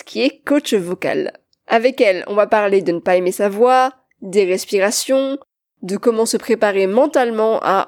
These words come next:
enregistrer un épisode, et également de quelques exercices qu'on pourrait faire pour chauffer sa voix, mais qui ne sont pas obligatoires. Avant de vous laisser avec ma conversation, je voulais remercier l'une d'entre vous pour son gentil commentaire.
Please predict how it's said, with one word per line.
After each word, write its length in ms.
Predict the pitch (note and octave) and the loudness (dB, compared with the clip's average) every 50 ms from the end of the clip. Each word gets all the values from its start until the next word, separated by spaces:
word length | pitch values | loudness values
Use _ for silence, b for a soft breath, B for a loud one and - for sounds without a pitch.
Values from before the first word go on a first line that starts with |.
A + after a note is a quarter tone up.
| - | -2
enregistrer 480 | F#3+ F3+ F#3+ F#3+ F#3 F3+ - - - G#3 | -4 -4 -4 -6 -6 -8 -8 -8 -8 -6
un 160 | F3 E3 F3 | -4 -2 0
épisode, 760 | A3 C4 - D#4 G3+ D#3+ D#3+ D#3+ E3 F#3+ G#3+ A#3 A#3+ - - _ - | -2 -2 -2 -4 -8 -4 0 2 2 2 2 2 0 -2 -2 _ 0
et 260 | A#3 B3 - - B3+ | 2 2 2 2 0
également 400 | B3 G3+ G3+ F#3+ A3 C4 D4 D#4 | 2 2 2 2 2 2 0 0
de 340 | B3+ A3 G3+ A3+ A#3 B3 B3 - _ | 0 0 0 0 0 0 -2 -2 _
quelques 600 | - D4+ D#4+ D#4 - - A#3 A#3 A#3+ A3+ F#3 G3+ | 0 0 0 0 -4 -6 -6 -4 -4 -2 0 0
exercices 480 | D4 A3+ G#3+ A3+ G#3 - - B3+ C4 - | 0 2 2 0 -2 -2 -4 -6 -6 -6
qu'on 160 | - G#3 F#3+ | -6 -8 -6
pourrait 240 | - A3+ A#3+ A3 G3 | 0 2 2 2 2
faire 380 | G3+ - A3 A3 A#3 A#3 - | 0 0 0 2 2 0 -4
pour 340 | - - A3 A#3 B3 B3 - | -8 -6 -4 -2 -4 -4 -6
chauffer 460 | - - - - C4 B3 - A3 A3+ | -10 -6 -2 0 0 0 2 0 0
sa 160 | - - F#3 - | 0 0 -2 -2
voix, 240 | - - - - - _ _ _ _ _ _ - | -4 -6 -8 -8 -10 _ _ _ _ _ _ -4
mais 100 | A3 C4+ | -2 -2
qui 100 | C#4 C#4 | 0 0
ne 60 | B3 - | -2 -2
sont 80 | A#3 | 0
pas 180 | A#3+ - D4+ D4+ | 0 0 0 2
obligatoires. 640 | C#4 A3+ E3+ D3 - - - - - - - - _ _ _ _ _ _ _ _ _ _ _ - | 0 0 0 -2 -4 -6 -8 -10 -10 -12 -14 -20 _ _ _ _ _ _ _ _ _ _ _ 0
Avant 300 | B3+ C#4+ C#4 D#4+ F4 E4+ | 0 2 2 4 2 2
de 120 | C4 B3+ | 2 2
vous 220 | A3 F#3+ F#3+ G3+ A3 | 0 -2 -2 -4 0
laisser 560 | A3 B3 C#4+ C#4+ - - C4 C4 C#4 C4+ - | 2 2 2 2 0 0 0 0 2 2 2
avec 260 | - G3 F#3+ A3+ B3 | 0 2 2 0 0
ma 180 | C#4 A3 G#3+ A3+ | 0 0 -2 -2
conversation, 840 | - - D4 D4 C#4 C4+ C#4 - - G#3 F#3+ - - A#3+ C4+ C#4+ | -2 -4 -2 0 0 0 0 -2 -4 -6 -6 -4 -2 -2 -2 -2
je 140 | C4 A#3+ A3+ | 0 0 0
voulais 420 | A3+ G#3+ G3+ G3 G3 G3+ A#3+ C4 B3 | 0 0 -2 -4 -2 2 2 2 2
remercier 580 | A3+ A3 A#3+ B3 B3 A3+ B3+ - - - B3+ | 2 2 2 2 2 0 0 -2 -2 0 0
l'une 360 | A#3 A3 G#3+ G#3 D4+ E4+ D#4 | 0 2 2 2 2 2 4
d'entre 340 | C#4+ C4 A#3+ - - - G3 | 2 0 0 -2 -6 -8 -10
vous 280 | F3 E3 E3+ F#3+ A3+ A#3+ | -8 -8 -8 -8 -8 -8
pour 200 | - G3+ F3+ - | -8 -10 -10 -8
son 160 | - A#3 B3 | -6 -6 -4
gentil 320 | A3+ G#3+ G3+ G3+ - C4+ | -2 -2 -4 -2 -4 -4
commentaire. 640 | C4+ C4+ A#3 G3+ F#3 F3+ - D#3+ C#3+ D#3+ A3 - - | -2 -2 -2 -2 -4 -6 -6 -6 -6 -6 -8 -12 -20